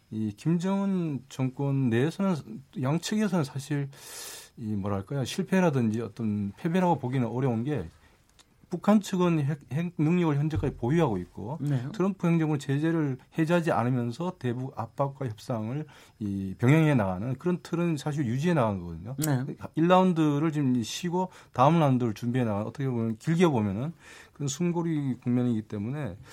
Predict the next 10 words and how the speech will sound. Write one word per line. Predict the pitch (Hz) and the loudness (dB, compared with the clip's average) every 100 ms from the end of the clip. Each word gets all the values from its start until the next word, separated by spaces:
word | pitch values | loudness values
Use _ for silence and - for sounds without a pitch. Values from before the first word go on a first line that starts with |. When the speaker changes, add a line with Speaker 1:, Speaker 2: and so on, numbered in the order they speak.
| - - - - - | -16 -14 -14 -14 -6
Speaker 1:
이 | 117 | 0
양측 | 123 151 - - 190 190 | 2 0 -4 -10 -8 -4
정권 | - 147 139 143 135 131 | 0 0 0 2 4 2
입장에서는 | 120 127 113 117 135 | 0 -2 -2 -4 -6
사실 | 131 120 127 117 - - | -8 -6 -4 -4 -8 -8
정치적인 | 135 147 - 160 147 131 120 110 107 104 101 | -6 -4 -4 -2 0 0 0 0 -2 -4 -6
어떤 | 104 107 101 | -8 -6 -8
손해보다는 | - 127 117 98 95 107 135 82 - - - | -4 -2 -2 -4 -6 -6 -6 -8 -14 -20 -20
시간을 | - - 151 165 156 | -14 -6 -2 0 0
좀 | 139 | -2